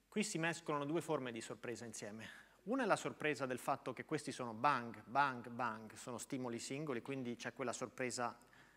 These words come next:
rispetto all'idea che nulla deve cambiare prima. E in più c'è una sorpresa ad un livello più grande, perché io ho, o meglio, il mio sistema nervoso basso ha appreso che c'è questa sequenza e quindi non sa quando inizia questa sequenza per il paradigma che abbiamo visto prima,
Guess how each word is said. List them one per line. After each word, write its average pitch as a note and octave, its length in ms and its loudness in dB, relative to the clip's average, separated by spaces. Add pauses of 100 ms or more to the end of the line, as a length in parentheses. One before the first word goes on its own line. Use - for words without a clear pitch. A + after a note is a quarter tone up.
rispetto B2 420 -2
all'idea B2 260 2
che B2+ 120 -4
nulla C3 220 0
deve A#2+ 200 0
cambiare A#2 320 -2
prima. A2+ 240 -8
E E3+ 80 0
in E3 60 0
più C4+ 120 2
c'è A3 100 -2
una E3 120 2
sorpresa F#3 380 2
ad D#3 40 2
un D3+ 80 0
livello D#3+ 300 2
più D#3 160 -2
grande, B2+ 360 4
perché A#2+ 280 -4
io C#3 280 2 (640)
ho, C#3 320 4 (200)
o - 100 -8
meglio, A2 280 -2
il G#2 80 -4
mio A#2+ 100 -2
sistema B2+ 480 0
nervoso A#2+ 460 -2
basso A#2 540 2
ha B2 120 2
appreso E3+ 500 2
che D3 100 -2
c'è B2+ 140 -4
questa A#2+ 280 -6
sequenza A2+ 600 -4 (1160)
e D#3 140 -2
quindi D#3 520 2 (1200)
non C3+ 240 0
sa E3 220 6
quando B2+ 200 2
inizia C3 280 0
questa B2 260 -2
sequenza C3 440 0
per A#2 200 -4
il A2+ 100 -4
paradigma A#2 540 -2
che A2+ 80 -8
abbiamo A2 240 -4
visto A2+ 320 -4
prima, A2 360 -6